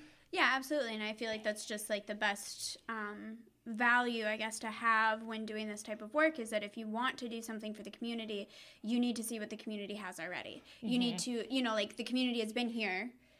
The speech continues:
Speaker 1: What are they doing and how can we
Speaker 2: Mm-hmm.
Speaker 1: help?
Speaker 2: Right, exactly. It's not like, uh,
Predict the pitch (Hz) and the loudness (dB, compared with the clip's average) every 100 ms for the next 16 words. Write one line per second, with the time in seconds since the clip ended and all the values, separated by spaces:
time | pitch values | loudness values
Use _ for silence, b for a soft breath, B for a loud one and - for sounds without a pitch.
0 | b - 214 226 214 214 226 220 202 196 | b -8 2 4 4 4 2 2 0 -2
1 | 202 247 - 233 214 208 190 190 196 214 | -2 -6 -4 -2 0 0 0 -2 -2 -2
2 | - - - B B B 214 - 320 233 | -2 -4 -14 B B B -10 12 12 12
3 | 233 214 240 240 208 185 180 - 214 208 | 10 6 6 6 6 6 4 6 6 8
4 | 202 185 - 220 185 175 | 6 6 2 2 4 4